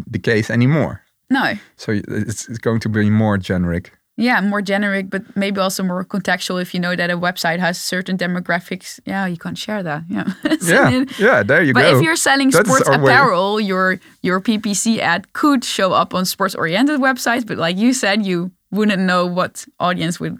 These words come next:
Speaker 2: see it. Oh, man.
Speaker 1: Yeah, exactly. And that's, that's just exactly the point why we have to go back to the drawing board.
Speaker 2: Yeah.
Speaker 1: And go
Speaker 2: Yeah.
Speaker 1: back to our customer journey and how it, how it can be done, because now we think, "Oh, okay, but we have the data and then we can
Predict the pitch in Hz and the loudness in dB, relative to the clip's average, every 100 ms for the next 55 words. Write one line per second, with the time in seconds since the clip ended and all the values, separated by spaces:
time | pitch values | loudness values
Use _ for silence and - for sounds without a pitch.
0 | - - 135 127 - _ _ - - _ | -14 -8 -6 -6 -8 _ _ -20 -20 _
1 | _ _ _ _ - 202 170 160 202 202 | _ _ _ _ -12 -10 -6 -6 -4 -2
2 | 202 196 139 107 - 156 - 85 98 135 | -4 -2 0 0 0 -2 -2 0 2 0
3 | - - 117 - - 131 - - - _ | -2 -2 0 0 -2 0 -2 -10 -20 _
4 | _ _ _ _ _ _ _ _ - - | _ _ _ _ _ _ _ _ -8 0
5 | 160 - 127 120 - 151 101 101 - 127 | 0 2 2 2 2 2 2 0 -6 -14
6 | - 110 117 110 110 - 110 104 104 - | -4 0 2 2 0 0 -2 0 0 -2
7 | 107 104 104 95 90 85 92 _ _ _ | -2 0 2 2 0 -2 -6 _ _ _
8 | 214 190 - _ - 110 107 104 98 104 | -4 -4 -10 _ -6 0 2 2 0 -2
9 | 95 92 95 104 101 92 92 92 87 90 | -2 -2 -4 -2 -2 0 0 0 0 0
10 | 90 92 104 101 - _ - 98 95 - | -2 0 0 0 -4 _ -4 -2 -2 -2
11 | 110 101 82 80 90 101 - - - - | 0 2 0 -4 -2 -4 -6 -14 -20 -12
12 | - 110 107 92 87 85 85 87 85 82 | -2 0 0 -2 -4 -4 -2 -2 -2 -2
13 | 82 71 71 76 78 92 82 82 80 76 | -4 -6 -6 -6 -6 -6 -4 -4 -4 -4
14 | 85 85 87 87 87 90 90 | -4 -4 -4 -6 -4 -4 -2